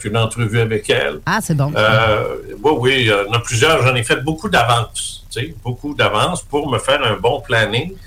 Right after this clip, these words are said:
Speaker 1: Annick, Annick, c'est, c'est aussi,
Speaker 2: Oui.
Speaker 1: euh, euh, c'est fait, ça. Alors, euh, puis il y en a de vous d'autres, de, puis il va y avoir des doublons aussi. Il va y en avoir, euh, deux fois, trois fois même, tu sais, ça, ça, dé-, dépendant de l'intérêt aussi, là. Tu sais, si les, les gens mordent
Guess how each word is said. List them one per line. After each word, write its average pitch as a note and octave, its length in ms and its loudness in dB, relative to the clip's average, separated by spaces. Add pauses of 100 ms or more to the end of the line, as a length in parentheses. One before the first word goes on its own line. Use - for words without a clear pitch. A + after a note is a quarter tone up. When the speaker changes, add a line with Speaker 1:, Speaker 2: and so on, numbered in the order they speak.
(160)
Speaker 1:
Annick, A#2+ 580 0 (140)
Annick, A2+ 380 -2
c'est, F#2+ 240 -6
c'est - 180 -10
aussi, G#2+ 460 -2
Speaker 2:
Oui. E3 100 4
Speaker 1:
euh, F#3 280 2 (400)
euh, G#2 200 -2
c'est G2 200 -4
fait, C#3 260 2
ça. D3+ 180 -2 (640)
Alors, G#2 380 0
euh, F2+ 160 0
puis A#2+ 120 0
il - 20 4
y A#2 40 6
en A#2+ 120 6
a C#3 240 4
de B2 120 0
vous A#2+ 180 2
d'autres, C#3+ 420 2
de, A2+ 320 -2
puis A2 200 -2
il G#2+ 80 -2
va A2 80 2
y - 20 6
avoir A2 180 4
des A#2 140 2
doublons B2 440 2
aussi. - 180 -8
Il A2 60 -8
va A2 80 -2
y A2 40 -2
en A2 40 0
avoir, A2+ 340 0
euh, G#2 220 2
deux A#2 200 2
fois, B2 380 2
trois A2+ 280 0
fois B2+ 320 0
même, A2+ 320 0
tu - 140 -8
sais, B2+ 60 -6
ça, A#2 240 -6
ça, - 140 -14 (500)
dé-, A2+ 160 2
dépendant B2+ 520 2
de A#2+ 60 0
l'intérêt B2 460 2
aussi, B2 400 -4
là. G2+ 140 -8 (120)
Tu D3+ 160 -8
sais, - 40 -6 (100)
si - 80 -10
les, G#2+ 240 -2
les G#2+ 240 0
gens C3 200 2
mordent A#2+ 460 2